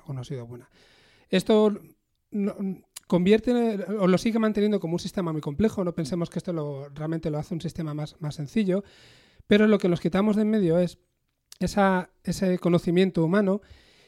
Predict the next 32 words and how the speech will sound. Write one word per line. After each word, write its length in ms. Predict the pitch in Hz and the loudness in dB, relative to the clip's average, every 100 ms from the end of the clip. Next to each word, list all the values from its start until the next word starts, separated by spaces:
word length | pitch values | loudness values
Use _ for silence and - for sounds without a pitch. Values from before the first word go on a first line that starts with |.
| _ | _
y, 160 | 196 180 | 0 0
entre 140 | 160 | 2
otras 180 | 190 240 | 0 0
cosas, 320 | - 240 254 | 0 0 0
permite 640 | - 190 185 202 220 254 - | -2 0 0 2 0 -2 -6
que 120 | 175 | -4
se 100 | 175 | 0
creen 220 | 180 190 | 0 0
formas 260 | 208 202 190 | 0 0 0
de 60 | |
jugar 240 | 180 180 175 | 0 -2 0
completamente 560 | 160 165 165 165 165 | -4 -4 -4 -4 -4
distintas, 480 | 135 - 156 139 123 | -6 -6 -8 -6 -8
que 100 | 160 | -4
era 320 | 160 165 165 | 0 2 2
u-, 260 | 175 185 190 | 0 -2 -2
uno 160 | 196 196 | 2 4
de 60 | 180 | 4
los 100 | - | 4
temas 240 | 180 185 | 0 0
que 140 | - | -2
señalaban 480 | - 165 147 151 165 | -4 -2 0 0 0
los 100 | 151 | -2
propios 240 | - 143 139 | -6 -8 -8
jugadores. 480 | 131 139 123 120 - | -8 -6 -8 -12 -8
Es 80 | |
decir, 220 | 147 165 151 | -6 -6 -6
que 140 | 151 | -4
casi 240 | 175 - | -2 0
es 100 | 202 | -2
como 240 | - 208 180 | -2 -2 0
si 220 | 202 | 0